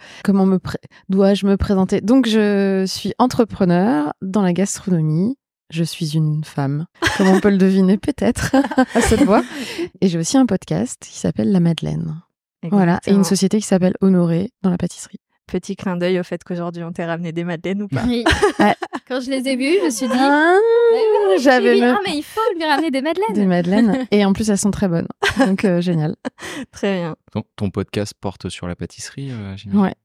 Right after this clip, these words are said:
Speaker 1: sur les émotions sucrées autour de la pâtisserie. Enfin, les émotions et les souvenirs d'enfance. Et la petite, euh,
Speaker 4: Madeleine de Proust, ouais.
Speaker 1: Ouais, voilà. Du coup, la Madeleine de Proust. Et le truc un petit peu particulier, c'est que j'essaye de pas interviewer des professionnels de la pâtisserie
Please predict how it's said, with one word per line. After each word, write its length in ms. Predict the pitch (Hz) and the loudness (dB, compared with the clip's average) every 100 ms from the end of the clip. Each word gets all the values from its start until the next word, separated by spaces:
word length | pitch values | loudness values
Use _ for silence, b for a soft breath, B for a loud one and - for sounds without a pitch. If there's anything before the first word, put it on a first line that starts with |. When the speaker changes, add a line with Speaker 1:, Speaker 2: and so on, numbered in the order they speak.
| - | -10
Speaker 1:
sur 200 | - 226 | -2 2
les 260 | 196 196 233 | 2 2 4
émotions 400 | 233 226 - 226 | 2 2 0 -2
sucrées 500 | - 208 - 233 - | -2 -6 0 0 2
autour 220 | 214 220 | -2 0
de 80 | 214 | 2
la 120 | 202 | 2
pâtisserie. 720 | 180 190 - - - 208 269 - | 2 -2 -4 -10 -6 -6 -6 -4
Enfin, 200 | 165 - - | -4 -4 0
les 140 | 196 | 4
émotions 680 | 247 240 - - 233 254 277 - b b b b - | 6 4 2 2 4 4 2 -4 b b b b 0
et 80 | |
les 80 | 214 | 2
souvenirs 280 | 202 233 233 | 4 2 4
d'enfance. 500 | 196 185 - - - _ _ - | 2 -2 -8 -12 -12 _ _ -4
Et 680 | 185 175 170 165 165 165 170 | -2 0 0 0 -2 -2 -2
la 120 | 165 | -2
petite, 460 | 165 185 - 202 - | 0 -2 -2 -6 0
euh, 360 | 180 165 160 165 | 0 2 0 -2
Speaker 4:
Madeleine 280 | 87 104 196 | -4 -4 -4
de 60 | |
Proust, 400 | - - 85 - | -6 -16 -18 -18
ouais. 60 | 87 | -2
Speaker 1:
Ouais, 160 | 214 220 | 4 4
voilà. 220 | 185 160 | 4 0
Du 120 | 170 | -4
coup, 100 | 175 233 | 0 2
la 100 | 208 | 4
Madeleine 280 | 196 190 196 | 4 2 2
de 100 | 180 | 0
Proust. 340 | - 254 254 | 2 0 2
Et 100 | 214 | 2
le 220 | 196 190 | 4 2
truc 260 | - 233 196 | 0 -2 0
un 80 | 190 | 0
petit 140 | - | -2
peu 100 | 208 | -2
particulier, 600 | 190 185 202 190 190 262 | 0 -2 -6 0 2 2
c'est 200 | - 202 | 0 -2
que 100 | 190 | 0
j'essaye 320 | 185 180 202 | 0 0 0
de 100 | 175 | 0
pas 120 | 165 220 | 2 4
interviewer 720 | 220 208 190 180 185 190 196 | 4 2 -2 -2 -2 0 0
des 240 | 175 180 175 | -2 -4 -2
professionnels 500 | 180 175 165 175 170 | -2 -4 0 0 2
de 60 | |
la 80 | 160 | -2
pâtisserie 440 | 170 - - 240 | -4 -6 -8 -6